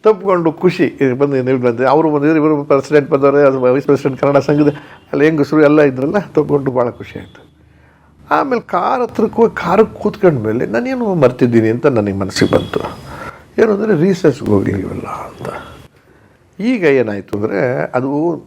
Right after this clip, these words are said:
ಮನಸ್ಸಿಗೆ ಬರದೇ ಇದ್ರೆ ಹೆಂಗೋ ತಡ್ಕೊಂಡು ಹೊರ್ಟೋಗ್ತಿರ್ತೀವಿ. ಒಂದು ಸತಿ ಮನಸ್ಸಿಗೆ ಬಂದ್ಬಿಟ್ಟಾಗ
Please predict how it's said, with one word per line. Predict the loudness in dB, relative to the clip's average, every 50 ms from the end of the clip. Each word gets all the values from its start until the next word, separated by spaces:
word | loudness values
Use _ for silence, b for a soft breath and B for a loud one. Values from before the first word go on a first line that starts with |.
| -4 -2
ಮನಸ್ಸಿಗೆ | -2 -2 -2 -2 -6 -4 -2
ಬರದೇ | 0 0 0 2 2 2
ಇದ್ರೆ | 2 2 2 2
ಹೆಂಗೋ | 0 0 2 2 2 2 2
ತಡ್ಕೊಂಡು | 0 -2 -4 -2 -2 0 0
ಹೊರ್ಟೋಗ್ತಿರ್ತೀವಿ. | 0 -2 -2 -4 -6 -4 -2 -2 -2 -2 -2 -4 -4 -4 -6 -12 b b b b b b b b
ಒಂದು | -2 0 2
ಸತಿ | 2 0 0 0
ಮನಸ್ಸಿಗೆ | 0 0 0 -2 -2 -4 -8 -6 -4
ಬಂದ್ಬಿಟ್ಟಾಗ | -2 -2 -2 -2 -2 -2 -4 -2